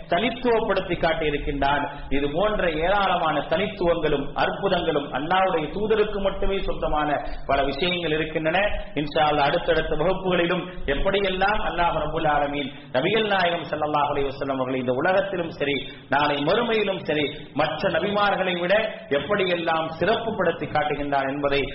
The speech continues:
நாம் தெரிந்து கொள்வோம். இப்படியெல்லாம் அல்லாஹ்வுடைய தூதரை தெரிவதன் மூலமாக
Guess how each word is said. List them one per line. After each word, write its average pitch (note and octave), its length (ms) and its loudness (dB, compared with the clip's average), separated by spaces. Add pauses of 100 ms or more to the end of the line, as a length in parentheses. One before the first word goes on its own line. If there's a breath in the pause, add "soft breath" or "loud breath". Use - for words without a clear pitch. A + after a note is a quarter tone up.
(140)
நாம் C3+ 260 0
தெரிந்து E3 300 0
கொள்வோம். D#3 400 2 (320 loud breath)
இப்படியெல்லாம் F3 720 0
அல்லாஹ்வுடைய E3 480 0 (120)
தூதரை D3+ 280 0 (140)
தெரிவதன் D#3 440 0
மூலமாக C3+ 380 0